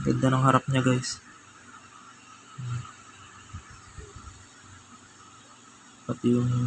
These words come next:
gulong niya. Ayan, yung mags niya.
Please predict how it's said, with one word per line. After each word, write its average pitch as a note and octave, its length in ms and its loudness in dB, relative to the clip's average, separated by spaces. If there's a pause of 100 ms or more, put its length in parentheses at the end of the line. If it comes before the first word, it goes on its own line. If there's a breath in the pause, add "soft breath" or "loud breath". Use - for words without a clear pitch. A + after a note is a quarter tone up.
(1160)
gulong B2+ 400 6
niya. B2 320 4 (240)
Ayan, A#2+ 320 -2
yung A#2+ 160 2
mags A#2+ 240 2
niya. A#2 320 0